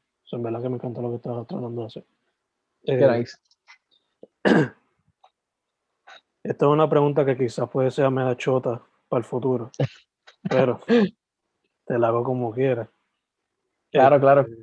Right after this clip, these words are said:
Speaker 1: ya que, pues, escuchando tu E P, pienso que combinaría bastante chévere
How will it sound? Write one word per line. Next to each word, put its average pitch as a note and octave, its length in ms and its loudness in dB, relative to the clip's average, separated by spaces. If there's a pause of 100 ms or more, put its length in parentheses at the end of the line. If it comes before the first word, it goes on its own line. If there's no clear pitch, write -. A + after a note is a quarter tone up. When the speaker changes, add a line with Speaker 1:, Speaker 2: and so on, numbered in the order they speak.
(220)
Speaker 1:
ya B2+ 220 -2
que, C3+ 280 2
pues, D3 140 2
escuchando C3 840 -2 (440)
tu C3 240 0
E C3 100 0
P, C3+ 400 -2 (880)
pienso B2 360 -4
que B2+ 120 -2
combinaría B2 680 -2
bastante B2 500 -6
chévere B2 460 -4